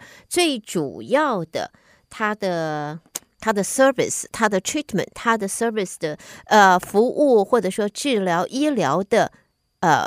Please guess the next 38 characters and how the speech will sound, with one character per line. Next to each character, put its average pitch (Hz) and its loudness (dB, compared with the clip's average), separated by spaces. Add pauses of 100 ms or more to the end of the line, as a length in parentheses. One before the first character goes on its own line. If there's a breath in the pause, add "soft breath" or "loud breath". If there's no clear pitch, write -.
(140)
是 - -4
哪 233 2
些 240 2
方 269 0
向， 277 -2 (140)
好 - 0
不 196 0
好？ 208 2
是 240 0
哪 156 4
一 220 -6
个 190 4 (120)
area？ 220 2 (340 loud breath)
这 - 2
样 247 6
子 190 -4
的 170 -2
话， 202 0
我 151 2
们 156 -4
的 180 -4
听 202 -8
众 190 -4
也 151 -6
更 233 -2
能 156 -6
够 190 -2
知 - -8
道 220 -2
在 208 -4 (220 loud breath)
什 - 2
么 320 4
样 359 4
的 294 4
情 277 -2
形 254 0
下 240 2
边， 240 2